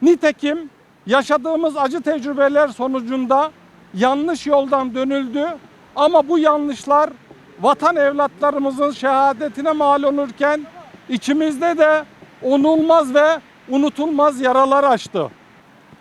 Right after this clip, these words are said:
Danıştay sekizinci Dairesi kararında aynen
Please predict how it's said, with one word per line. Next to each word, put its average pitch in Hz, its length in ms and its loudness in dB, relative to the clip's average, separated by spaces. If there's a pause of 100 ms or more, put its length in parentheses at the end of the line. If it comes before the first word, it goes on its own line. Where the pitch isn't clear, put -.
(320)
Danıştay 311 600 2
sekizinci 320 720 -2
Dairesi 311 760 2 (420)
kararında 311 840 2 (260)
aynen 320 600 2